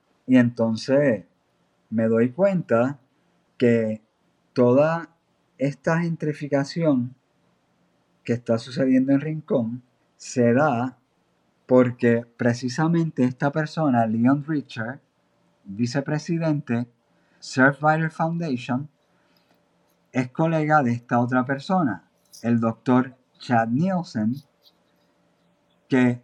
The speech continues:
de por sí es el fundador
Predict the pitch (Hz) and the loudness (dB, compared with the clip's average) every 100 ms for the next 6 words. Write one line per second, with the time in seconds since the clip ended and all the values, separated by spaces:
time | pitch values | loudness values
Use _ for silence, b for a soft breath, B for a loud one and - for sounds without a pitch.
0 | - 117 123 120 117 113 208 175 147 - | -6 0 0 2 -2 -2 -2 0 -2 -4
1 | 120 135 127 123 _ - 151 180 208 220 | -2 2 0 -2 _ -10 -2 0 4 4
2 | 180 131 120 147 | 4 2 0 -2